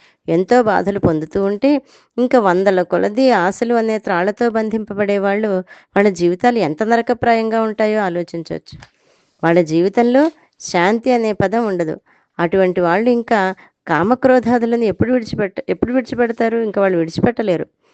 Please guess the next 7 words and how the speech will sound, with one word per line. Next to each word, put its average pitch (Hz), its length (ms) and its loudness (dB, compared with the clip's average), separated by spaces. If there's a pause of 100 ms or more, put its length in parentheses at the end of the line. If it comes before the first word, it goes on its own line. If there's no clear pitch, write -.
(300)
దాన్ని 175 160 2
అంటిపెట్టుకునే 196 680 0
ఉంటారు. 180 420 -6 (480)
ఇంకా 196 240 4
తమ 254 220 2
కోరికలను 226 560 2
తీర్చుకోవటానికి 220 1080 -4